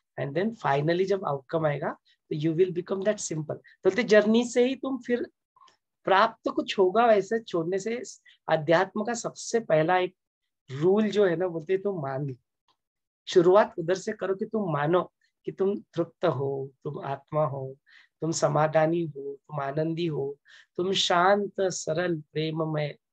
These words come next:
तुम भक्त, तो मान लो पहले, पहले मान के चलो, मान के ही चलो कि तुम हो। And then फिर प्रयत्न करो कि वो अनुभव सिद्ध हो जाए।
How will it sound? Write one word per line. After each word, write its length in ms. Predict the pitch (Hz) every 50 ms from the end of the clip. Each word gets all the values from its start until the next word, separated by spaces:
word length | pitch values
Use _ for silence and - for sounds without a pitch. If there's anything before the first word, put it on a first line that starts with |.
| _ _ -
तुम 180 | 160 165 156
भक्त, 380 | 139 139 - - _ - - - _ _ _ _ - _ _ _ _ _ _ _ -
तो 200 | - - - 220
मान 280 | 190 196 220 247 233 190
लो 80 | 175
पहले, 240 | 160 - 139 120 -
पहले 220 | - - 175 202
मान 280 | 208 208 190 185 185 190
के 120 | 190 226
चलो, 280 | 220 220 - 160 131 127 _ _ _ _ _ _ _ _ _ _ _ _ - 147
मान 220 | 156 160 165 170
के 160 | 170 - 196 202
ही 120 | 214 226
चलो 220 | 233 233 220 233
कि 100 | 226 240
तुम 180 | 233 - 254 247
हो। 460 | 240 208 202 196 196 185 151 - - _ _ _ _ _ _ _ _ _ _ _ _ _ _ _ _ _ _ _ - - - - - - -
And 160 | 170 185 202
then 180 | 226 240 226 226
फिर 140 | 269 269
प्रयत्न 440 | - - 190 190 202 202 - - 240
करो 240 | 240 - 190 196 220
कि 160 | 220 - 262
वो 160 | 269 - -
अनुभव 440 | - - - 160 165 160 151 160 165
सिद्ध 300 | 160 - - 147 135 -
हो 180 | 139 123 127 127
जाए। 160 | 123 - -